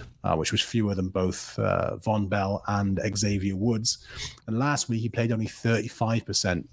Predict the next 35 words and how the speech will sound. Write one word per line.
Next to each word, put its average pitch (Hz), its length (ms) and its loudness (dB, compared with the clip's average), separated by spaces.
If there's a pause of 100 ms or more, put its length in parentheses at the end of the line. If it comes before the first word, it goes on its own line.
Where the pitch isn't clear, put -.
(100)
of 92 140 2
the 101 80 2
available 90 420 2
snaps. - 540 0
I 92 120 2
had 113 100 2
to, 104 100 0 (120)
I 104 200 -2
did 139 120 4
a 113 40 -2
kind 113 160 0
of 90 80 -2
a 92 40 -2
double 92 280 0
take 101 340 0
when 92 100 -2
I 85 60 2
saw 85 360 2
it. - 120 -4 (220)
Um, 85 480 2 (1200)
so, - 160 0
yeah, 127 140 6
I 101 40 0
mean, 120 140 2
unless 120 640 0 (120)
either 135 240 4
of 127 80 0
the 120 80 -2
guys 113 520 0 (160)
ahead 120 220 0
of 120 80 2
him 139 140 2
suffers 110 400 0
an 104 100 0
injury, 170 520 0